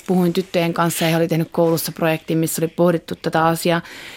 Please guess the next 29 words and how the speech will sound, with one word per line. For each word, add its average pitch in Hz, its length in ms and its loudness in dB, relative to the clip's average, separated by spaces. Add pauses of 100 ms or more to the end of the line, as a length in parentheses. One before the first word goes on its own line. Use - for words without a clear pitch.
niin 190 120 4
hi-, 185 120 6
sit 175 220 0
he 170 80 2
sanoi, 160 320 2
että 165 160 -2
joo, 175 160 4
että 175 120 0
kyllä 269 120 6
me 220 80 4
tiedetään 156 460 0
toi, 156 200 0
että 156 140 0
ei 196 80 4
tota 185 180 -4
tarvii 160 340 2
enää 156 200 -2
pohtia. 165 460 -6 (440)
Mut 202 120 2
sit 226 120 4
me 220 100 4
puhuttiin 208 380 2
seuraavassa 190 440 2
hetkessä 165 440 -4
niin 160 180 0
kun 165 160 -2 (280)
rannalla 170 380 2
olemisesta 156 640 -4
ja 175 140 -2